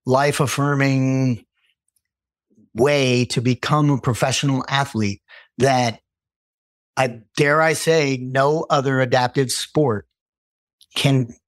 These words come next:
can match. Um, in the border cross courses, those guys and gals on the alpine ski racing and, and, you know, Nordic and, and the, the skill level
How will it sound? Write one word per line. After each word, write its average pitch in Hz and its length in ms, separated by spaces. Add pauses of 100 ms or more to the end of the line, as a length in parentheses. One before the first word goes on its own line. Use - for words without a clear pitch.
can 135 220
match. - 480 (300)
Um, 123 640 (440)
in 147 140
the 147 80
border 147 280
cross 147 380
courses, 160 840
those 165 260
guys 170 580 (140)
and 156 200
gals 165 560 (160)
on 151 300
the 143 120
alpine 165 540
ski 170 300
racing 165 480
and, 139 320
and, 131 380 (400)
you 151 80
know, 151 240
Nordic 170 640
and, 143 420 (380)
and 139 160
the, 139 100 (100)
the 135 140
skill 180 540
level 165 720